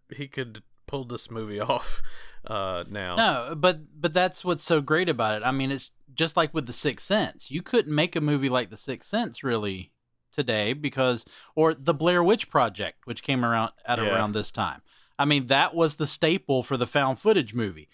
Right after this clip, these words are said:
Speaker 1: Right.
Speaker 2: Every other found footage movie that came after that, you just watched it going, "Yeah, I've seen this."
Speaker 1: Right.
Speaker 2: Um, so that, yeah, that's totally the case. You know, you put this out right i-, at the perfect moment, um,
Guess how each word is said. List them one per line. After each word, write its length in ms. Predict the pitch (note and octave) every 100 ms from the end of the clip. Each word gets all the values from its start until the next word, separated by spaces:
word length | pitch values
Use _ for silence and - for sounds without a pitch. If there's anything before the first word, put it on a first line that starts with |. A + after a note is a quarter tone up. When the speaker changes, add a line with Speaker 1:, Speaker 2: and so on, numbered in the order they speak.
| _
Speaker 1:
Right. 160 | A2+ A2+
Speaker 2:
Every 240 | G3 F3+ F#3
other 140 | F3
found 340 | D3+ E3+ D3+ -
footage 320 | G3+ G3+ C3
movie 240 | C#3 A#2
that 100 | A2
came 180 | A#2 B2
after 280 | A#2 A2 A2
that, 280 | A2 B2+ A#2
you 120 | B2+
just 180 | B2+ G#2+
watched 320 | B2+ B2 -
it 60 |
going, 280 | G#2+ B2+ B2
"Yeah, 160 | D3 C#3+
I've 120 | C#3+
seen 300 | - G3+ E3+
this." 380 | F#2+ - - - -
Speaker 1:
Right. 320 | G2+ F2+ E2+ _ -
Speaker 2:
Um, 460 | B2+ A#2+ A2+ G#2+ G2+ _ _ _
so 560 | - C#3 C3 B2 A#2+ - _
that, 180 | D3 D3
yeah, 160 | E3
that's 180 | C#3+ C#3+
totally 380 | - F#3 F#3+ D#3+
the 100 | A#2
case. 540 | A2 D3+ D3 F#2 -
You 80 | B2
know, 60 | A#2+
you 120 | A#2
put 260 | - F#3 D#3
this 200 | D3+ D#3
out 220 | D3 A#2
right 720 | G2+ A#2 C3 D3 D3+ A#2+ - - _ C3+
i-, 100 | C3+
at 180 | C3 A#2+
the 80 | A2+ -
perfect 540 | - - D#3 D3 D3 B2
moment, 480 | B2+ C3 A#2 F#2+ - _ _ _ _ _
um, 460 | B2 A#2+ A2+ G#2